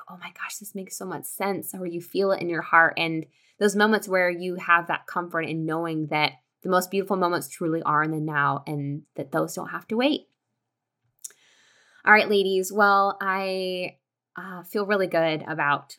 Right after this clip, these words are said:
everything that we just shared, and I'm hoping that it reaches you and that you feel it. And again,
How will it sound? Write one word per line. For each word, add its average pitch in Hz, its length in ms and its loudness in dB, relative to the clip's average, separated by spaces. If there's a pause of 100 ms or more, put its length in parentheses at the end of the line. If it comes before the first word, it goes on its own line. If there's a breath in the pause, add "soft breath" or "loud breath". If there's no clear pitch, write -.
(100)
everything 175 300 -6
that 156 60 -8
we 151 80 -6
just 160 220 -6
shared, 143 380 -2
and 160 180 -8
I'm 160 320 -6
hoping 175 340 -6
that 156 100 -4
it - 120 -6
reaches 180 360 -4
you 170 560 -2
and 156 240 -4
that 156 120 -8
you 147 80 -12
feel 180 300 0
it. 165 280 0
And 160 120 -4
again, 170 540 0